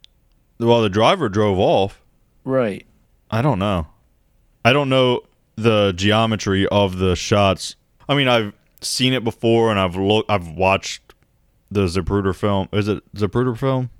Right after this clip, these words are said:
Speaker 2: That sounds right. Sure.
Speaker 1: I think that's it. I've watched it, but I've never really focused on, like, you know, w-, where it came from and what got him and what got who. And
Speaker 2: Man.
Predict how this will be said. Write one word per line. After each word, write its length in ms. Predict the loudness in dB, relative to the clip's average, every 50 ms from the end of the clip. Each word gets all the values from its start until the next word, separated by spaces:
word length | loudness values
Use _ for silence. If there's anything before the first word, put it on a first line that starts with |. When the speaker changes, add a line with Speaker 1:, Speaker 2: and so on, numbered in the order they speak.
| _
Speaker 2:
That 140 | -10 -8 -6
sounds 240 | -4 -4 -6 -4 -6
right. 200 | -6 -6 -8 -8 _ _ _ _ _
Sure. 300 | -12 -8 -6 -6 -6 -8 -6 -6
Speaker 1:
I 60 | -6
think 240 | -2 0 -2 0 0
that's 240 | -2 -2 -2 -2 -2
it. 180 | -2 -2 -2 _ _ _ _ _ -20 _ 0
I've 160 | 0 0 2
watched 440 | 2 2 2 4 2 2 0 -2 -2
it, 240 | 0 0 0 -2 _ _ _ _ _ _ _ _ _ _ _ _ _ _ _ -2
but 100 | 0 0
I've 100 | 0 0
never 220 | 0 0 0 2 0
really 360 | 2 2 2 0 0 -2 -4 _ _ _ -2
focused 420 | -2 -2 0 0 -2 -6 -4 -2 -4
on, 200 | -2 -2 -2 -2
like, 360 | -2 -2 -4 -6 -8 -14 -20 -20 _ _ _ _ -10
you 80 | -6
know, 200 | -6 -4 -4 -6
w-, 280 | -8 -8 -10 -10 -10 -8
where 340 | -4 0 0 2 2 2 0
it 80 | -2
came 280 | -2 -2 0 0 0 -2
from 340 | -2 -2 0 0 0 0 -2
and 80 | 0
what 220 | 0 0 0 0 0
got 280 | 2 2 4 2 2
him 140 | 0 0 -2
and 260 | -4 -6 -6 -6 -6
what 220 | -2 0 0 0 0
got 240 | 0 0 0 0 0
who. 540 | 0 0 2 2 2 2 2 2 0 0
And 200 | -2 -2 -4 -8 _ _ _ _ _ _ _ -12 -12
Speaker 2:
Man. 140 | -12 -12